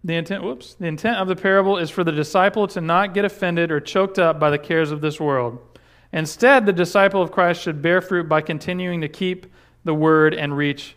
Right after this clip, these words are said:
souls. Sorry about that. And so there's my notes. But the point of this parable is to encourage the believer to not get choked up by the cares of this world, to not get offended, something get in the way of your service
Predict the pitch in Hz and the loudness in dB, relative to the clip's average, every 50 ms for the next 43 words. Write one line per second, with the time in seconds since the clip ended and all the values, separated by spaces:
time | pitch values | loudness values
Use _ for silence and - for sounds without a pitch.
0 | _ - - - 165 143 131 117 110 110 120 - - - - _ _ _ _ _ | _ -16 -8 -6 -4 -4 -4 -4 -6 -10 -14 -16 -20 -20 -20 _ _ _ _ _
1 | _ _ _ _ _ _ _ _ _ _ _ - - 131 123 117 117 117 113 - | _ _ _ _ _ _ _ _ _ _ _ -12 -8 -8 -6 -6 -8 -10 -10 -8
2 | 151 135 143 - - - _ _ _ _ - _ _ _ - 165 147 175 180 185 | -8 -8 -8 -10 -12 -18 _ _ _ _ -20 _ _ _ -6 -2 2 2 4 4
3 | 180 170 160 160 156 160 170 175 160 147 147 - - - - _ _ _ _ _ | 4 4 2 2 2 2 2 2 2 2 0 -4 -12 -20 -20 _ _ _ _ _
4 | _ - - 185 214 202 196 185 - - 285 311 302 190 196 226 214 233 226 226 | _ -2 4 4 4 6 4 0 2 4 4 6 6 6 4 4 4 4 0 0
5 | 226 - 208 214 196 175 156 143 147 151 170 175 170 - _ _ _ _ _ _ | 0 2 4 4 6 6 4 4 0 -2 -2 -4 -10 -16 _ _ _ _ _ _
6 | _ _ _ _ _ _ _ _ - 214 190 185 - 196 190 175 - - - 220 | _ _ _ _ _ _ _ _ 0 0 0 0 2 0 0 0 -2 -4 0 2
7 | 226 240 254 247 196 196 214 196 170 175 175 175 165 151 127 120 123 120 127 151 | 4 4 4 2 0 -2 -2 0 2 2 2 2 2 0 -2 -2 -4 -4 -6 -8
8 | - _ _ _ _ _ _ _ _ _ - - 196 175 170 190 226 254 240 233 | -10 _ _ _ _ _ _ _ _ _ -10 -6 -2 0 4 4 4 4 2 0
9 | 214 185 185 - - - 202 226 240 233 - 226 220 208 208 202 202 202 202 - | -4 -4 -4 -6 -2 0 0 0 0 0 0 -2 0 2 2 2 2 2 -2 -4
10 | - 190 190 185 190 214 190 196 196 196 - 175 156 139 131 127 135 151 170 - | -2 -2 -2 -2 -4 -4 -6 -6 -6 -6 -6 -4 -4 -2 -2 -2 -4 -6 -8 -12
11 | - - _ - - 190 175 185 208 214 208 208 214 208 190 - - - - 190 | -20 -20 _ -12 -6 -2 2 2 2 2 2 0 0 0 0 -2 -6 -6 -4 -4
12 | 175 - - - 233 240 214 175 151 151 151 156 175 165 - - - - - 226 | -4 -4 -4 -2 0 0 2 2 0 0 0 -2 -4 -8 -14 -18 -12 -4 -2 -2
13 | 220 214 - 202 180 165 147 139 165 196 214 254 254 233 220 214 196 202 208 214 | -2 -2 -2 -4 -4 -4 -4 0 2 2 4 4 2 0 0 0 0 2 2 4
14 | 220 220 196 185 180 160 - - - 202 226 226 202 147 123 120 135 170 170 - | 2 2 2 0 -4 -6 -6 -6 -4 -2 -2 -2 -2 -2 -2 -4 -4 -6 -8 -12
15 | - - - - | -14 -16 -16 -18